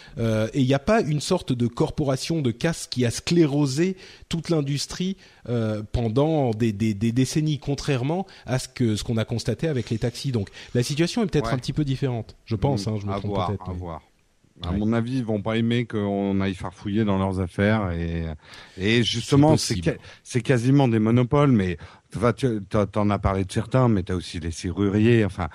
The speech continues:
Speaker 2: il y a toutes ces mé-, ces métiers-là qui, en
Speaker 1: Hmm.
Speaker 2: plus,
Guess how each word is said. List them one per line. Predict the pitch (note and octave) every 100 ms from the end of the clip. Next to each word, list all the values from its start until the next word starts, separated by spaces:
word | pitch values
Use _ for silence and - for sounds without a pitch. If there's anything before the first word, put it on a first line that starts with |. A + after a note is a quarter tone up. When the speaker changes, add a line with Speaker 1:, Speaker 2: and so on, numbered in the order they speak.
| - - -
Speaker 2:
il | G2
y |
a | G#2 A2 G#2+
toutes | C3+ -
ces | C#3
mé-, | C3 B2
ces | -
métiers-là | C3 B2 C#3+ C3+ C3+
qui, | - A2+
en | B2+
Speaker 1:
Hmm. | F#2
Speaker 2:
plus, | D#3 D#3+ -